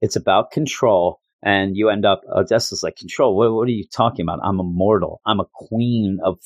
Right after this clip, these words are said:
thieves. I, I don't need what you're saying here. The, you know, I'm not the pretender King LeBeau. I am." And I, I just think, like, is she talking about LeBeau from Hogan's Heroes? Because if she was, it'd be awesome.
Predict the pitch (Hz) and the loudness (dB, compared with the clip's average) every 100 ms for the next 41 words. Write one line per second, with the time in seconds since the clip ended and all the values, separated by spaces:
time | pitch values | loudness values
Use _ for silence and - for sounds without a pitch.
0 | _ 135 98 80 - 92 98 110 117 127 | _ -2 0 -4 -4 0 0 2 2 0
1 | 123 92 107 104 90 90 87 80 - - | 0 -2 -2 -2 -4 -6 -8 -8 -4 0
2 | 110 107 95 98 101 - _ _ 107 92 | 2 2 -2 0 0 -2 _ _ 0 0
3 | _ - 117 101 - 123 123 117 117 - | _ -4 0 2 2 0 2 2 0 0
4 | 92 98 - 123 107 92 - 127 120 101 | -6 -6 -2 -2 -2 -4 -2 0 0 2
5 | 107 90 127 147 120 131 139 _ _ _ | 0 0 -2 0 2 0 -2 _ _ _
6 | _ - 107 156 151 117 113 113 107 107 | _ -4 0 2 2 0 0 0 0 0
7 | 95 107 104 - 104 87 95 92 92 90 | 0 -2 -4 -4 -4 0 0 0 -2 -2
8 | - 95 - 98 95 98 95 113 87 80 | -2 -4 0 0 0 -2 0 0 0 2
9 | 107 104 92 90 101 92 82 104 117 110 | 0 0 -6 0 0 0 -4 2 2 2
10 | 92 107 90 95 - 95 98 101 82 78 | -2 -2 -2 -4 -4 0 2 2 -4 -12
11 | 85 101 117 - 131 | -4 0 0 0 -2